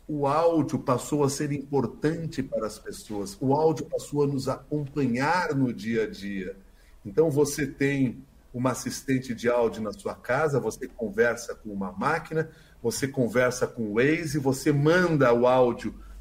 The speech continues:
por WhatsApp, apesar de você poder escrever. O áudio cada vez mais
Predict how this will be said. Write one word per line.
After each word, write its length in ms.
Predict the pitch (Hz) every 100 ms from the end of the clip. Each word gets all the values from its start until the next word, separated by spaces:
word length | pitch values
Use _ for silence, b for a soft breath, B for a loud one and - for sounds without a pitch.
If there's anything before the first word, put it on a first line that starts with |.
| -
por 100 | 131
WhatsApp, 580 | 135 127 - 151 190 151
apesar 380 | 131 107 127
de 100 | 117
você 280 | 113 110 -
poder 360 | - 107 110 107
escrever. 600 | - 110 98 117 147 135 - - - -
O 120 | 117 135
áudio 560 | 170 180 180 135 117
cada 400 | - 151 139 139
vez 540 | 117 117 175 214 165 151
mais 600 | 151 156 170 170 -